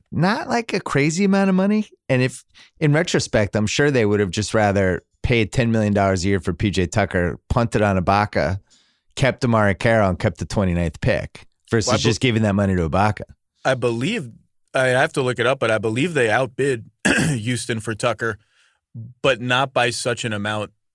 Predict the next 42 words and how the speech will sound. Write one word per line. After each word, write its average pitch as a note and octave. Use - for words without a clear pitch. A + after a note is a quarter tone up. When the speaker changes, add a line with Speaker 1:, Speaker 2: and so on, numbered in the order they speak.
Speaker 2:
that A2
it F#2+
was G#2
meaningful G#2
to A2+
Tucker G2
to, G#2
Speaker 1:
Right. A#2
Speaker 2:
to A2+
not G#2
go G#2+
play G#2+
with G2
Chris G#2
Paul, F#2+
who, G2
who's G#2+
his G2
childhood G2
buddy G2
and, F#2
and F#2
Speaker 1:
Right. G#2+
Speaker 2:
play G#2+
with C3
Speaker 1:
He's C3+
Speaker 2:
Harden. C3+
Speaker 1:
texting -
him, A#2
Harden's A2
texting G#2
him, F#2+
all E2+
that D#2
stuff. -
Back D3+
to D#3
Chris D3
Paul. F#2
Good B2
segue. F#2+
Speaker 2:
Yes. F3+